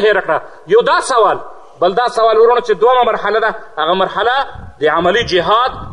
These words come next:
د کفارو د کرۍ الوزول په دې اسلحه باندې. په هغې کې ځان ته جواب اوس نه را پیدا کړه. که نن تخلف کوې، نبي علیه السلام به سبا په حوض کوثر تا ته مق-،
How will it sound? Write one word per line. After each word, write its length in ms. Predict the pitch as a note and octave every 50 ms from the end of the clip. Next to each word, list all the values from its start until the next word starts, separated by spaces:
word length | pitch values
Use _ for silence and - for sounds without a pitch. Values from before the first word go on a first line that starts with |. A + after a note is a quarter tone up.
| C#3 D3 D3
د 40 | F3
کفارو 560 | - F#3+ F#3+ F#3+ G#3 A3 A#3 B3 B3 B3 B3+ A#3 - - - -
د 40 | F#3+
کرۍ 340 | F#3+ - A3+ B3 C#4 E4+ E4+ D4
الوزول 340 | B3+ A#3 G#3 G#3 G3+ G3+ G3+
په 100 | F#3 F3+
دې 60 | F#3
اسلحه 360 | F3+ E3 E3+ F3 D#3+ - D#3+
باندې. 500 | C#3+ D3+ C#3+ C3+ A#2+ A2 - - - - - - - -
په 60 | - E3+
هغې 220 | G3+ A3 D4 D4+ -
کې 360 | C#4 C#4+ C#4 A#3+ - - - -
ځان 200 | - - A3+ -
ته 80 | G#3
جواب 340 | F#3+ E3+ G3 G3+ G#3+ G3+ F3
اوس 200 | A3 A3+ - -
نه 80 | G3 F#3
را 100 | F3 E3+
پیدا 280 | C#3+ E3 D#3 D3+ D#3+
کړه. 460 | D3 - C3+ A#2 - - - - - -
که 60 | E3+
نن 140 | G#3 B3+ - -
تخلف 360 | A#3 - - G3 A3 B3 B3
کوې، 540 | - A3+ A3+ B3+ D#4 D4 - - - - -
نبي 160 | F3 - A3
علیه 140 | A3 G#3 G#3
السلام 220 | - G#3 G#3 G#3 G3
به 60 | G3+
سبا 240 | - G3 F#3+ G3 F#3+
په 120 | F#3+ - -
حوض 180 | F#3 F3+ D3+
کوثر 300 | F3+ - E3+ D#3+ - F#3+
تا 220 | F3+ - - F3+ F3
ته 100 | E3+ F3
مق-، 220 | E3+ E3 - -